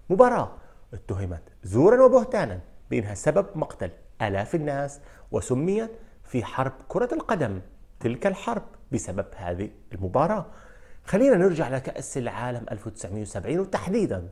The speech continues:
تصفياته لقارة أمريكا الشمالية اللي كانت تقام على شكل مجموعات، ثم يتأهل رؤوس المجموعات ليلعب مع بعض ملحق ويتأهل في النهاية واحد فيهم لكأس العالم. هالملحق تأهل له سلفادور وهندوراس في جهة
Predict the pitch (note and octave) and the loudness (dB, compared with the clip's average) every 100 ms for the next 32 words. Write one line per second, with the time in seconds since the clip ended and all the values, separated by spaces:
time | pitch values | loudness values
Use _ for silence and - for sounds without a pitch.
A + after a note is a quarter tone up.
0 | - C3 - A2+ A#2+ E3 C#4+ C4+ - - | -2 -2 0 2 2 2 -2 -6 -12 -20
1 | - - B2 - G#2+ G#2 G#2 - F#2 F#2+ | -14 -2 0 0 -2 -4 -6 -6 -4 -4
2 | G#2 F#2+ B2+ C#3 D3 G#2 E3 A3+ A#3 G3 | -6 -4 -2 -2 -2 -2 0 0 0 0
3 | D#3+ - - F#2+ F#2+ G2 A2+ A2 C#3 B2+ | 0 -4 -4 -4 -4 -4 -4 -2 -4 0
4 | A#2 A2 C3 - G#3+ - D#3+ D#3 D#3+ - | 2 4 2 2 -2 0 2 2 2 0
5 | F#3 D#3 C#3+ - B3+ A3 G3 F#3+ G3 F#3 | 0 0 2 2 2 2 2 2 2 0
6 | A3+ - - - - - G3 A#3+ E3 E3 | -4 -6 -16 -20 -12 6 12 12 10 4
7 | D#3 C#3+ B2 A2+ F#3+ A#3+ A#3+ - - - | 2 2 0 6 8 8 6 -2 -6 -18
8 | - - C#3+ C#3+ - B2+ - A2+ A2 G#2+ | -20 2 4 4 0 -4 -6 -8 -6 -6
9 | A2 G#2 G2+ C3 F3 - F3 E3+ E3+ - | -6 -4 -2 -4 -6 -8 -10 -10 -12 -14
10 | A2 G#2 G2+ - - - C#3 - C2 - | -12 -12 -12 -16 -18 -8 -8 -8 -16 -16
11 | - - - - E3 A3 C#4 G3+ F#3 E3+ | -18 -18 -20 0 4 8 8 8 4 2
12 | C3+ D3 G3 F#3 F3 - - G#3+ C#3+ C#3+ | -2 2 2 2 -2 2 6 8 8 6
13 | D3 C#3+ B2 C#3+ F#3 F#3 G3+ F3 G2+ - | 4 0 0 2 2 4 4 4 2 -2
14 | C3+ G#2+ D3+ C#3+ C#3+ | 0 2 2 0 -2